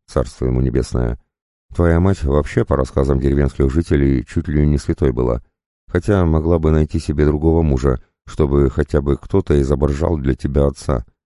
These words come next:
Она этого не сделала. Хранила верность тому, кого с вами не было. «Святой отец, не трогайте мою мать!» Устало выдохнул я, раздраженно посмотрев на этого священника,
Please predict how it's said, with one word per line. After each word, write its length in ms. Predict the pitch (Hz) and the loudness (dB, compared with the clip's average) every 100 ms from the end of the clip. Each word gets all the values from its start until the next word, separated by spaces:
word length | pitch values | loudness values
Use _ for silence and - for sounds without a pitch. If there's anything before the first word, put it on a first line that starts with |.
| _ | _
Она 280 | 98 98 76 | -2 2 2
этого 240 | 76 87 | 0 0
не 120 | 95 98 | 0 0
сделала. 460 | 78 64 62 60 - _ _ _ _ _ | 0 -2 -2 -4 -8 _ _ _ _ _
Хранила 420 | - 104 113 123 | -2 2 4 4
верность 440 | 113 113 110 101 - | 4 2 2 0 0
тому, 380 | 95 98 104 92 - | 2 4 2 -2 -6
кого 320 | - 85 90 92 | -2 2 2 0
с 140 | - | 0
вами 220 | 76 76 | 0 2
не 140 | 80 65 | 2 2
было. 260 | 64 60 - _ _ _ _ _ - | 0 -2 -6 _ _ _ _ _ -18
«Святой 560 | - 76 73 85 78 | -2 0 2 2 4
отец, 380 | 73 - 67 - - _ | 2 0 -2 -4 -20 _
не 200 | 80 85 | 0 0
трогайте 500 | - 92 92 73 - | 2 0 2 0 0
мою 260 | 69 67 65 | 2 2 2
мать!» 280 | 62 60 - _ _ _ _ _ - | -2 -4 -12 _ _ _ _ _ -6
Устало 380 | 82 - 78 71 | -4 0 2 2
выдохнул 460 | 71 67 65 69 | 2 0 0 0
я, 260 | 73 92 98 - | 2 2 0 -2
раздраженно 680 | 82 78 82 85 101 101 85 | -2 0 0 0 2 0 0
посмотрев 640 | 80 87 82 90 85 - | -2 -2 0 0 -2 -4
на 240 | 82 76 | 0 0
этого 200 | 71 73 | 0 -2
священника, 760 | 69 78 - 101 80 - 60 | -4 -6 -4 -2 0 0 -4